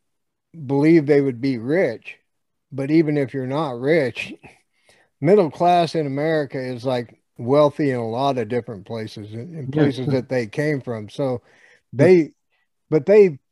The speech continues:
Speaker 1: felt like they could come here, they could learn what we were doing, figure out what we were doing, do it themselves, and make a million dollars or whatever. I'm, I'm, I think that was the spirit they came here with.
Speaker 2: Mm-hmm.
Speaker 1: But now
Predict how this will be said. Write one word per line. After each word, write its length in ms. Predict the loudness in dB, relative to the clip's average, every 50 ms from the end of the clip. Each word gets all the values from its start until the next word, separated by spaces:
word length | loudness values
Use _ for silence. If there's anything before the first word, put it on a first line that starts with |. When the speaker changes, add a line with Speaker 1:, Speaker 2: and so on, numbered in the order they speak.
| _ 0
Speaker 1:
felt 280 | 4 6 6 6 4 0
like 240 | -4 -4 -4 -4
they 160 | -4 -4 -4 -4
could 220 | -4 -8 -12 -8
come 260 | -4 -2 -2 -2 -2
here, 320 | -2 -2 -2 -2 -2 -4 -4
they 140 | -6 -8
could 160 | -8 -10 -10 -6
learn 440 | -2 0 2 4 4 4 4 4
what 160 | 2 0 0 2
we 160 | 2 2 2
were 200 | 2 2 -2 -2
doing, 500 | -2 -2 -2 0 0 -2 -2 -2 -4 -6
figure 340 | -8 -8 -6 -4 -2 0 0
out 160 | 0 -2 -2
what 200 | -4 -6 -6 -4
we 160 | -4 -4 -2
were 180 | -2 -2 -2 -2
doing, 380 | -2 -4 -2 -2 -2 -4 -2
do 180 | -2 0 0 0
it 120 | -2 -2 -4
themselves, 680 | -4 -4 -4 -6 -4 -2 0 2 2 0 0 -2 -4 -6
and 120 | -6 -4
make 220 | -4 -4 -4 -6 -6
a 40 | -6
million 340 | -6 -4 -4 -4 -4 -6
dollars 420 | -6 -6 -6 -6 -6 -6 -8 -10 -12 -14
or 60 | -14
whatever. 460 | -12 -10 -10 -10 -10 -12 -14 -14 -14 -12
I'm, 140 | -12 -12 -10
I'm, 240 | -10 -10 -10 -10 -12 -14
I 80 | -12 -6
think 260 | -4 -4 -2 0 0
that 200 | 0 0 0 -2
was 220 | -4 -6 -6 -6
the 120 | -8 -10 -10
spirit 480 | -10 -10 _ -2 0 0 0 0 -2
they 140 | -4 -8 -8
came 280 | -6 -8 -8 -6 -6 -8
here 200 | -8 -10 -10 -10
with. 260 | -10 -10 -12 -12 -14 _ _ _ _ _ _ _ _ _ _ _ _ _ _ _ _ _ -4 0
Speaker 2:
Mm-hmm. 60 | 2
Speaker 1:
But 120 | 2 2 0
now 580 | 0 0 0 2 2 2 2 2 0 -2 -4